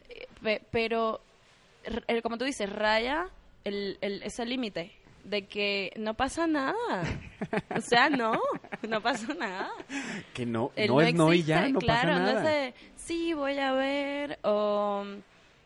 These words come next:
Speaker 1: "Oye, ¿crees que me puedas, eh, ha-, hacer este favor?". "Sí, sí, sí".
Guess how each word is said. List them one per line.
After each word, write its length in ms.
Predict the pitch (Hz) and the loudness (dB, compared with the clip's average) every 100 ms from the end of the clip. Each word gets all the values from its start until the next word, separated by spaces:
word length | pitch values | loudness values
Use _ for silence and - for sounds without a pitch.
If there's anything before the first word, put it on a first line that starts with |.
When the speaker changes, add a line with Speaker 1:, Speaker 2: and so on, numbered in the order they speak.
| - _ - | -20 _ -2
Speaker 1:
"Oye, 280 | 277 311 220 | 2 2 2
¿crees 240 | 262 285 | 0 -2
que 120 | - 302 | -2 -4
me 120 | 247 | -2
puedas, 680 | 220 220 226 233 - - - - - - - - | 2 4 4 0 -4 -16 -20 -20 -20 -20 -12 -6
eh, 520 | 202 196 190 190 185 | -4 -2 -4 -6 -6
ha-, 420 | 190 185 - - | -8 -8 -14 -12
hacer 200 | 196 220 | -8 -6
este 140 | 233 240 | -6 -4
favor?". 380 | 208 190 202 214 - - - - | -2 0 0 -2 -8 -20 -20 -12
"Sí, 340 | - 359 359 | -4 -2 -2
sí, 160 | 330 320 | -4 -8
sí". 240 | 294 247 | -8 -10